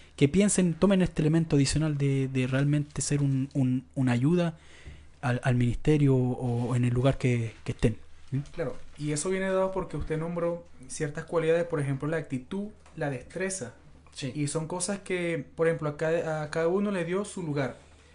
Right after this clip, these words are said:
Speaker 2: Nadie puede ocupar el lugar de otro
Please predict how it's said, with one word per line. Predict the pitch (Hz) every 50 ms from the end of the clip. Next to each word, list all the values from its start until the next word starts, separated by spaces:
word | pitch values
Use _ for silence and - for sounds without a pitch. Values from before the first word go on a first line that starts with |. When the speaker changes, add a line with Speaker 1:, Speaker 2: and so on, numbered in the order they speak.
| - - - -
Speaker 2:
Nadie | 147 151 160 165 180
puede | 180 185 185 185 185
ocupar | 185 185 180 143 - 170 170 180 185 190 - - - -
el | 151 143
lugar | 147 147 147 156 165 165
de | 170 180
otro | 185 180 165 - 170 185 190